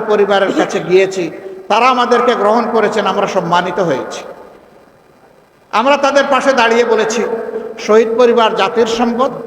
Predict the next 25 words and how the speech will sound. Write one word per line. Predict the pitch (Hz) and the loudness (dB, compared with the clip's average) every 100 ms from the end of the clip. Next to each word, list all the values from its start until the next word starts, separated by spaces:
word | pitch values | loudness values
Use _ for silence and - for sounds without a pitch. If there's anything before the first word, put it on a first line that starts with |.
| - - - | -16 -12 -2
আমরা | 196 202 | 0 2
অবশ্যই | 208 185 214 226 214 | 2 2 0 2 0
আপনাদের | 175 190 180 185 | 0 -2 -2 -2
সাথে | - 190 220 | -2 -2 0
আছি, | 214 208 220 | 0 0 -2
পাশে | 202 185 208 | -2 -2 -2
আছি, | 196 208 | -2 -2
একসাথে | 208 202 - 202 220 | -4 -2 -2 -4 -2
আছি, | 214 233 | 0 -2
পরিবারের | 220 202 214 202 | 0 0 2 0
সদস্য | 196 175 185 196 | -2 -4 -4 -4
হিসেবে | 156 139 123 | -4 -6 -10
আছি।" | 110 - - - - - - - _ _ _ _ _ _ _ _ _ _ _ _ _ | -12 -14 -18 -20 -20 -20 -20 -20 _ _ _ _ _ _ _ _ _ _ _ _ _
কোনো | 240 277 | 2 2
কোনো | 285 294 | 4 2
জায়গায় | 269 262 277 | 2 2 2
এমন | 269 302 | 2 2
হয়েছে, | 285 277 277 - 277 277 - - - - - - - - - - _ _ _ _ _ _ _ _ _ _ _ | 4 4 2 -4 -6 -6 -8 -10 -12 -14 -18 -20 -20 -20 -20 -20 _ _ _ _ _ _ _ _ _ _ _
একজন | 226 226 262 | -2 2 2
রিক্সা | 247 254 294 285 | 2 2 0 0
চালক | 277 269 | 0 0
ভাই | 226 277 | 0 0
শহীদ | 269 262 269 | 2 2 4
হয়ে | 269 269 | 4 2
গিয়েছে, | 262 269 269 262 269 | 2 2 2 -2 -2